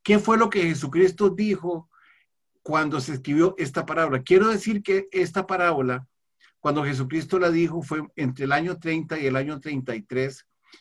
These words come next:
directamente a, a los apóstoles, y Mateo la escribió, y les está diciendo a ellos lo que va a pasar con la iglesia. Él está diciendo lo que va a pasar con la iglesia.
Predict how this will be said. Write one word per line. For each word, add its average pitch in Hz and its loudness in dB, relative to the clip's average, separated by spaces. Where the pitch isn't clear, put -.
directamente 135 -2
a, 135 0
a 135 -2
los 123 -2
apóstoles, 160 -6
y 139 -2
Mateo 127 0
la 147 -4
escribió, 135 -2
y 175 4
les 185 4
está 156 -6
diciendo 170 0
a 160 2
ellos 165 2
lo 147 -2
que 135 -4
va 135 2
a 160 -2
pasar 147 -6
con 127 2
la 117 0
iglesia. 117 -2
Él 147 -6
está 160 -6
diciendo 156 -4
lo 151 -8
que 123 -10
va 127 0
a 147 -6
pasar 123 -8
con 131 -4
la 113 -4
iglesia. 123 -4